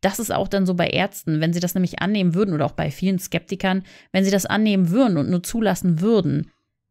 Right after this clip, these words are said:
dann gibt's ja einen totalen Kontrollverlust. Was wär denn da los, wenn man das so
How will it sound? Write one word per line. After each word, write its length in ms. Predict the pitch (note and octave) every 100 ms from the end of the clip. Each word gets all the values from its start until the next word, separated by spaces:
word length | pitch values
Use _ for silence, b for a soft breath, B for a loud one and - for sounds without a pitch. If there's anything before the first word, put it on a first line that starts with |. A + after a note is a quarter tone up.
| -
dann 160 | F#3
gibt's 160 | G#3+ -
ja 40 | G#3+
einen 80 | F#3+
totalen 360 | G3+ A3 A3
Kontrollverlust. 880 | - G3 - A3 G#3+ D#3 D3+ - -
Was 160 | F#3+ G3
wär 80 | G#3+
denn 160 | G3+
da 80 | F#3
los, 520 | G3 A#3 C#3+ - - -
wenn 160 | E3+
man 140 | E3 D#3
das 220 | D#3+ -
so 240 | E3 D#3